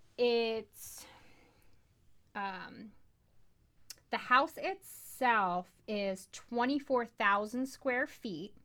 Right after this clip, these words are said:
has a hundred and sixty rooms,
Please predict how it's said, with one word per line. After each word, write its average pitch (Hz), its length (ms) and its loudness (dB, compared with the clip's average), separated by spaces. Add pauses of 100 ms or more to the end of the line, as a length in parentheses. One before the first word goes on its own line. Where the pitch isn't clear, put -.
(720)
has 220 260 0
a 196 80 -2
hundred 277 500 0
and 339 100 -4
sixty 339 440 -6
rooms, 202 720 -6